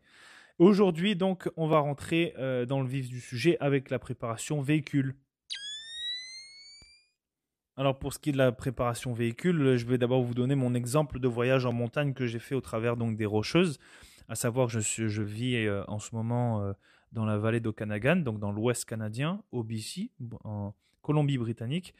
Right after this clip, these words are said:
Et, euh, il faut savoir que pour se rendre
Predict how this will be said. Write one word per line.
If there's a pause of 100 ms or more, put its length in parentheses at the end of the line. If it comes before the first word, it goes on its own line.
(420)
Et,
euh,
il
faut
savoir
que
pour
se
rendre